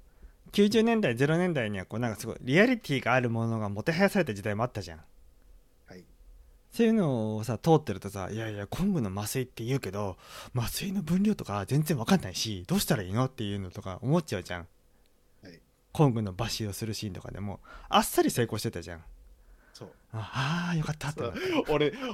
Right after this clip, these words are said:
Speaker 2: 俺絶対伏線だと思ったんだけどさ、地下世界でさ、蚊に刺されたじゃん。
Speaker 1: うん。
Speaker 2: え、なんでもなかったな、あれ。
Speaker 1: うん。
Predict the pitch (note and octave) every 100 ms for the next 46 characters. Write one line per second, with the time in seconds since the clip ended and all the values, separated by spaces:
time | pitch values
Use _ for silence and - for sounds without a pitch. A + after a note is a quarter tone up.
0 | - E3 - - D#3+ - E4 F4 C#4+ -
1 | - F4+ C#4+ C#4+ C#3 B2+ A2+ G2+ F#2+ F2+
2 | - - - C4 - E4+ E4 C3+ G2+ -
3 | - - F3+ D#4 D4+ - - - F3 F3+
4 | - F#2 G2 F2 C3 A#2+ G2 F#2+ - -
5 | _ _ _ _ _ _ _ _ E3+ D3
6 | B3+ F4+ F4+ D#4+ D4 D4 - - G#2 F#2
7 | - - C#5 - - - - D#4 - A#4+
8 | C#4+ - - - - - - - - -
9 | _ - _ - - _ - _ - _
10 | - _ - - - - - - - -
11 | - - - - - - - - - -
12 | _ _ - - _ _ _ - - -
13 | A2+ G#2+